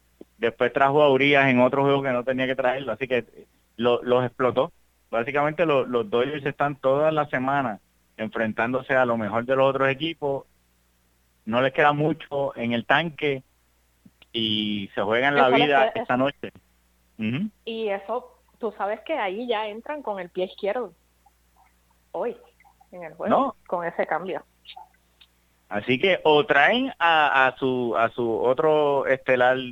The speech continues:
Speaker 1: Buehler a empezar hoy, lo cual los deja tal vez con la posibilidad de traer a Scherzer en el séptimo juego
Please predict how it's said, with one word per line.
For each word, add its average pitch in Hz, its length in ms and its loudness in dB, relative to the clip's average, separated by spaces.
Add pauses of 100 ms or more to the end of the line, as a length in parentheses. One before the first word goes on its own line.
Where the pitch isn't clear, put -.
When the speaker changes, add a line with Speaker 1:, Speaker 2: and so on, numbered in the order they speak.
(140)
Speaker 1:
Buehler 127 580 2
a 110 140 0
empezar 127 460 2
hoy, 156 220 6
lo 127 160 2
cual 120 240 2
los 117 160 0
deja 131 680 4 (840)
tal 123 180 2
vez 139 240 0 (260)
con 139 100 -2
la 127 140 4
posibilidad 127 480 2
de 135 60 2
traer 131 240 6
a 127 80 4
Scherzer 127 380 0
en 123 80 0
el 113 120 -2
séptimo 123 380 -2
juego 120 420 4